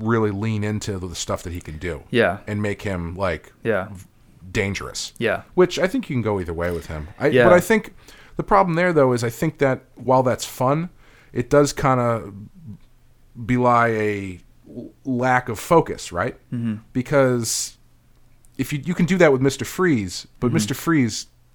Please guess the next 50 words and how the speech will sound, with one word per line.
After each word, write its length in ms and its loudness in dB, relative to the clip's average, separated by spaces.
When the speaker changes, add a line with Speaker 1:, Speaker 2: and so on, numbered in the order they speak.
Speaker 1:
no 120 -2
matter 380 2
whether 320 0
he's 260 -6
the 80 -10
softest 480 0
character 460 -2
or 60 -6
the 60 -8
hardest 360 -2
character, 520 -6
generally 500 2
has 240 -2
that 140 -2
underlying 540 -2
thing 240 -4
where 100 -6
you 80 -4
know 120 -4
what 100 -6
he's 140 -8
about 420 -4
Speaker 2:
Mm-hmm. 300 -2
Speaker 1:
and 140 -6
what 160 -2
his 420 -6
drive 500 0
is. 380 -16
Speaker 2:
Right. 320 -2
Speaker 1:
I 120 4
don't 140 4
really 200 2
know 140 0
what 120 -2
that 120 -4
is 160 -2
with 100 -8
Mad 200 -6
Hatter, 240 -4
and 80 -8
I 80 2
don't 100 4
know 60 4
Speaker 2:
Right. 80 6
Speaker 1:
if 40 -8
that's 180 0
just 180 -6
'cause 140 -6
I 100 -2
haven't 320 -4